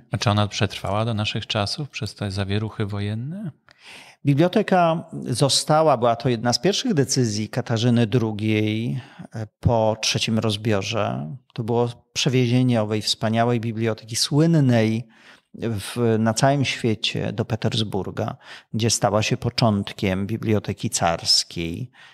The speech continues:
Speaker 2: dzisiaj nazywanej Biblioteką Narodową Rosji.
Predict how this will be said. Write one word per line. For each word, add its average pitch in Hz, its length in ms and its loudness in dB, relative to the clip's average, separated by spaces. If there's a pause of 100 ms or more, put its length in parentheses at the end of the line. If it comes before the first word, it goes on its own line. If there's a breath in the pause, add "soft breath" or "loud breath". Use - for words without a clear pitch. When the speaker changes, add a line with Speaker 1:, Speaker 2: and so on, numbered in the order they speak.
(140)
Speaker 2:
dzisiaj 95 460 0
nazywanej 95 800 -2 (160)
Biblioteką 110 600 -2
Narodową 107 580 0
Rosji. 90 640 -2